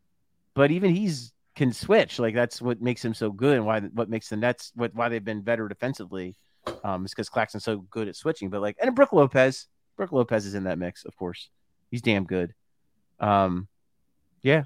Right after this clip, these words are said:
I mean, Cleveland, I guess, you know, Jared Allen, I guess he fits that mold too. He's a little bit more modern-y, but he fits in that mold. Uh, all right, and then let's see who else we have here. Um, this is my name, and I know this is a name that also Jackson Frank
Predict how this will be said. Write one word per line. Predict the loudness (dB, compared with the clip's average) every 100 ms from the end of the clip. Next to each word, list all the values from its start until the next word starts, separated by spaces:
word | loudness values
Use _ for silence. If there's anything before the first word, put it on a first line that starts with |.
| 2
I | 6
mean, | 6
Cleveland, | 4 2 6 4
I |
guess, | 4
you | 2
know, | 4
Jared | 6 8 6
Allen, | 4 0 -6
I | -4
guess | -2 -2 -6
he | -8
fits | -6 0
that | 0
mold | 0 -2 0
too. | 0
He's | 0 0
a |
little | 0 0
bit | -2
more | -2 0
modern-y, | 0 0 0 -4
but | -4 -8
he |
fits | -8 -12 -8
in | -6
that | -6
mold. | -6 -8 -10 _ _ _ _ _
Uh, | 8 10 10
all | 8
right, | 6 4
and | 0 0
then | 0 0
let's | -4
see | -6 -6
who | -2
else | -4 -6
we | -8
have | -8 -8
here. | -12 -14 _ _ _ 2
Um, | 4 6
this | 6 4
is | 2
my | 6 8 8
name, | 4 2 2
and | 2
I |
know | 4 2
this | 0
is | -4
a |
name | -2 0
that | 0
also | 0 0 -2
Jackson | 0 0 0 -8
Frank | -4 -4 -4